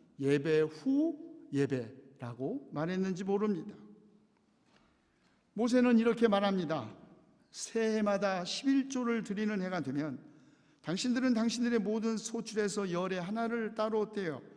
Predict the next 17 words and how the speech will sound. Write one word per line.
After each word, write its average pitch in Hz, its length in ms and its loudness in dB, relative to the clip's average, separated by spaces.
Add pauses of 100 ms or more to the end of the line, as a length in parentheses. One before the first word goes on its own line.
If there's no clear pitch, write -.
(260)
그것을 160 400 -2
레위 160 200 0
사람과 160 420 -2
유국 160 220 -2
사람들과 165 580 -4
고아와 165 480 0
과부에게 208 560 -2
나누어 190 320 -2
주고 185 420 -4 (680)
그들이 220 720 0
당신들이 170 680 -2
사는 156 420 -2
성 147 280 -2
안에서 139 680 -4 (200)
마음껏 208 720 -2 (380)
먹게 151 680 -4 (280)
하십시오." - 580 -12